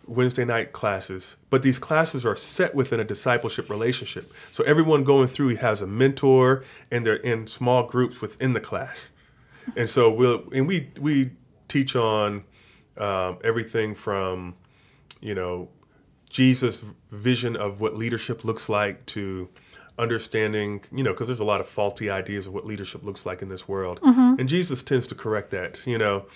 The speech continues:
Speaker 1: And, uh, so we teach on that. We teach on how to share the gospel. Uh, we teach on, um, different types of evangelism, you know, um, where there's relational evangelism, event evangelism.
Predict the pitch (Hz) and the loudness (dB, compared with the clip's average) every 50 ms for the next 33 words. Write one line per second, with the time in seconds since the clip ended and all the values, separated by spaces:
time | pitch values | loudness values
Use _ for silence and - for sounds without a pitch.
0 | - - - - - - - - 120 117 113 110 107 104 101 98 95 95 95 95 | -20 -20 -20 -20 -20 -8 -2 2 4 4 6 6 4 4 4 4 2 0 -2 -2
1 | - - 131 120 113 - - 151 143 135 - 127 117 117 110 107 - 113 110 - | -2 -2 -2 -2 -4 -4 -2 -2 -2 0 0 0 0 0 0 -2 -2 -4 -6 -6
2 | - 127 120 - 117 107 104 98 101 - - - - - - 120 123 123 120 - | -4 -4 -4 -4 -4 -4 -4 -4 -6 -10 -20 -20 -18 -2 2 2 4 4 2 2
3 | - 127 120 113 110 - 107 101 107 113 - - - 127 135 151 - - - - | 0 0 2 2 0 0 2 2 2 2 0 -2 0 0 0 0 -4 -12 -20 -20
4 | - - - - - - - 110 107 104 101 98 107 107 - - 123 117 110 - | -20 -20 -20 -20 -12 -4 0 2 4 4 4 2 -2 -4 -6 -6 -6 -6 -4 -4
5 | 110 107 104 101 101 101 98 95 87 98 95 95 95 - 90 - 113 - - - | -2 0 0 0 0 0 -2 -2 -4 -4 -4 -4 -2 -4 -4 -4 -6 -6 -4 -2
6 | 110 107 - - 110 104 101 95 104 104 110 113 113 117 117 120 117 127 139 147 | -2 -2 -2 -4 -6 -6 -4 -2 0 0 0 0 -2 -2 -2 -2 -2 -2 -4 -4
7 | - - - - - - - - _ - 107 98 98 95 101 113 113 - - 101 | -6 -12 -20 -20 -20 -20 -20 -16 _ -6 -4 -2 -2 -2 -2 -4 -8 -10 -8 -6
8 | 98 95 90 90 90 92 87 104 104 101 101 92 - - 104 101 107 113 117 113 | -4 -4 -4 -4 -6 -8 -6 -4 -2 0 -2 -2 -2 -4 -2 0 2 2 0 0
9 | - 117 113 110 113 110 110 110 110 110 110 110 104 110 107 107 107 107 117 - | -2 -4 -2 -2 -2 -2 -2 -2 -4 -4 -4 -4 -2 -4 -6 -6 -6 -10 -12 -16
10 | - - - - - _ - 104 98 110 113 113 107 - 110 107 107 110 107 107 | -20 -20 -20 -20 -20 _ -14 -8 -2 0 0 0 0 -2 -4 -2 0 0 0 0
11 | 104 110 107 107 107 101 104 107 104 104 101 101 104 113 | -2 -2 -2 -2 -2 -2 -2 -4 -4 -4 -6 -8 -12 -14